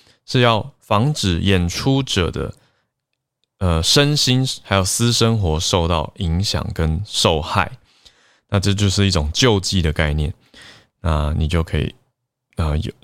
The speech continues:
在，在这两天的时间，日本的，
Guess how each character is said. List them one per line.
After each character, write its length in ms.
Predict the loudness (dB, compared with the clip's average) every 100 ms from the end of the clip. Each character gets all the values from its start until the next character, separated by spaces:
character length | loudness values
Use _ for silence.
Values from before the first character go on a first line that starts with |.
| -8
在， 420 | 0 2 4 2 0
在 300 | 0 2 2
这 180 | 0 -2
两 320 | 2 0 2
天 120 | 2
的 80 | 2
时 200 | 2 0
间， 200 | 2 2
日 180 | 2 0
本 260 | 0 -2 -2
的， 280 | -2 -2